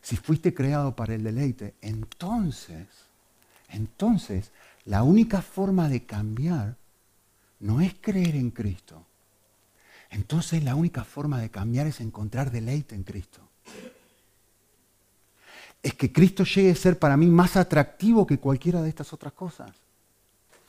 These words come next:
No que estas cosas están mal en su esencia, pero que sí que de repente empiezo, vengo, o sea, llego a comprender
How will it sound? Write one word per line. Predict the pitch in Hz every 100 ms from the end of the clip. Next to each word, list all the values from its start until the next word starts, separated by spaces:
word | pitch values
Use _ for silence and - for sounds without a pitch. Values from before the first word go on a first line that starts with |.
| _
No | 110 143
que | 170
estas | 160 143
cosas | 147 131
están | - 143
mal | 127 151 175 -
en | 104
su | -
esencia, | 104 175 175 - 107 135 _ _ _ _ _ _ _ - -
pero | - 120 123
que | 135
sí | -
que | 196 208
de | 165
repente | 135 135 - 220 175 139 151 - - - - _ _
empiezo, | 139 139 - 185 208 - -
vengo, | 127 175 240 233 233 233 - - -
o |
sea, | - 127 - _ - -
llego | 220 254 247
a | 208 -
comprender | 151 135 120 131 127 143 226 180 185 -